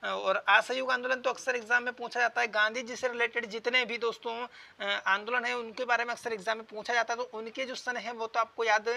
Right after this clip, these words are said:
रखना ही है। असहयोग आंदोलन दोस्तों कब हुआ, उन्नीस सौ बीस में ये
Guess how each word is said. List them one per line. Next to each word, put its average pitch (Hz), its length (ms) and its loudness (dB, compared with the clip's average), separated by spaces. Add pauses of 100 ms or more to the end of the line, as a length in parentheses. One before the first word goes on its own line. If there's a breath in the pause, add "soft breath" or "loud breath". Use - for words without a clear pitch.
(360 loud breath)
रखना 180 340 2
ही 180 120 0
है। 170 200 0 (300 loud breath)
असहयोग 247 480 2
आंदोलन 247 280 0
दोस्तों 240 240 -6
कब 226 220 -2
हुआ, 233 100 4
उन्नीस 220 360 -8
सौ 233 120 -4
बीस 214 260 -8
में 220 100 -4
ये 214 200 4